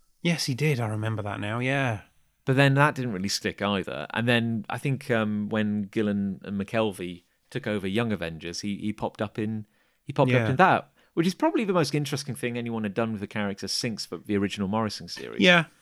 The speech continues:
Speaker 1: I'd agree with that. I don't, I read all of Bendis's Avengers, be they Dark, New or Mighty,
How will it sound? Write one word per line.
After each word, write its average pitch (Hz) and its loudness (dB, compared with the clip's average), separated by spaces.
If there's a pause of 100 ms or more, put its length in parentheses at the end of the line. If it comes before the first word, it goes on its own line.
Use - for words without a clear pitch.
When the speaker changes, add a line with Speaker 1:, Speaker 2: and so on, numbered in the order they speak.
(100)
Speaker 1:
I'd 139 2
agree 107 0
with 101 -4
that. 117 0
I 127 0
don't, 117 -2 (760)
I 131 2
read 139 8
all 110 2
of 101 -2
Bendis's 104 0
Avengers, 104 -2 (140)
be 104 -2
they 104 -2
Dark, 101 -2
New 107 0
or 98 -2
Mighty, 107 2